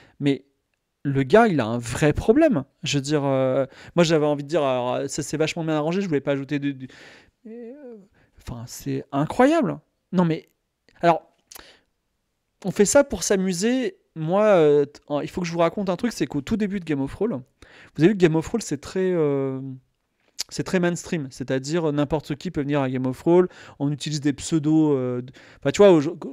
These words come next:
quand tu rencontres un, un, comment ça s'appelle, un, un paysan qui s'appelle Zayard the One ou, euh, un, un, un roi qui s'appelle Bakelit,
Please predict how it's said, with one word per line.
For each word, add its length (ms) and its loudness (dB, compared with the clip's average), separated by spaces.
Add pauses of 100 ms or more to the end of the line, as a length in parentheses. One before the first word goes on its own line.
(460)
quand 140 -6
tu 140 -8
rencontres 420 -2
un, 400 -2
un, 240 -6
comment 200 -6
ça 80 -8
s'appelle, 260 0
un, 160 -6
un 80 -4
paysan 340 0
qui 80 -10
s'appelle 360 0
Zayard 360 4
the 140 -4
One 460 2 (100)
ou, 240 0
euh, 560 2 (440)
un, 80 -12
un, 1040 -6
un 20 -2
roi 220 4
qui 100 -4
s'appelle 240 0
Bakelit, 680 0